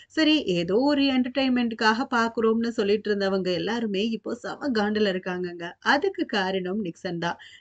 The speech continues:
நேத்து நிக்சனுக்கும் அர்ச்சனாவுக்கும் நடந்த ஆர்கியூமெண்ட்ல நிக்சன் ரொம்பவே பேசிட்டாரு. "ஹே நாயே, சீ, அப்படியே சொருகிடுவேன்னு" சொல்லிட்டு ரொம்பவே கீழ்த்தரமான வார்த்தைகளை பேசியிருக்காரு. இத பார்த்த ஸ்ரீபிரியா ரொம்பவே கடுப்பாயிட்டாங்க.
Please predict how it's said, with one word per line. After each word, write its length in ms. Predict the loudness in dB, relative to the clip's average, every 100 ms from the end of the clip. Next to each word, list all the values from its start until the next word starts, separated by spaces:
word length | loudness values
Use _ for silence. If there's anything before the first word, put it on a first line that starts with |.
| 0
நேத்து 360 | 2 2 0 0
நிக்சனுக்கும் 580 | -2 -4 -6 -2 -2
அர்ச்சனாவுக்கும் 680 | -2 -4 -2 0 -2 -4 -4
நடந்த 320 | -4 -4 -4 -2
ஆர்கியூமெண்ட்ல 600 | -2 -2 -2 -2 -2 -2 -2 -4
நிக்சன் 440 | -8 -8 -6 -4 -4
ரொம்பவே 460 | -4 -2 0 2 2
பேசிட்டாரு. 680 | 0 -4 -6 -4 -4 -4 -6 -8
"ஹே 160 | -2 0 4
நாயே, 460 | 4 2 2 4 4 4
சீ, 220 | -2 0 2 2 -2
அப்படியே 380 | -2 -2 -2 -2
சொருகிடுவேன்னு" 760 | 0 0 2 0 0 0 0
சொல்லிட்டு 340 | 0 -2 0 -2 -2 0
ரொம்பவே 460 | 0 2 0 2 0
கீழ்த்தரமான 840 | 0 0 2 0 -2 0 -2 -2 -2
வார்த்தைகளை 600 | -2 -2 -2 -2 0 -2
பேசியிருக்காரு. 720 | 0 -2 -2 -8 -6 -4 -4 -6 -10 _ _ 0
இத 160 | 0 2
பார்த்த 440 | 2 2 0 -2
ஸ்ரீபிரியா 600 | -2 -2 -2 -2 -2 -2 -4 -4
ரொம்பவே 520 | -4 -4 -4 -2 -4
கடுப்பாயிட்டாங்க. 760 | -2 -6 -6 -6 -6 -6 -8 -8